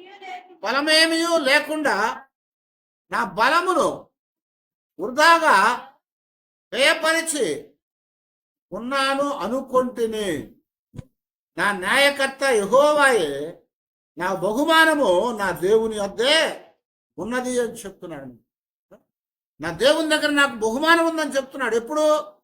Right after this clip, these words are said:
ఆ యొక్క దేవునిలో మనం కష్టపడినప్పుడు, దేవునిలో మనం ప్రయాసపడినప్పుడు, దాన్ని దేవుడు చూశాడు కాబట్టి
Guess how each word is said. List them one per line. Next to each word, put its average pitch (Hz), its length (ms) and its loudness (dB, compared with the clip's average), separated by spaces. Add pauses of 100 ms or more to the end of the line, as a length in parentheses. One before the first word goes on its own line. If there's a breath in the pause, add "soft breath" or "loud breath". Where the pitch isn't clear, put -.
(1600)
ఆ 208 80 4
యొక్క 226 240 0
దేవునిలో 302 880 4
మనం 285 440 -2
కష్టపడినప్పుడు, 302 800 0
దేవునిలో 311 520 4
మనం 294 220 0
ప్రయాసపడినప్పుడు, 302 1120 0 (840)
దాన్ని 247 200 0
దేవుడు 311 400 2
చూశాడు 320 460 0
కాబట్టి 285 580 2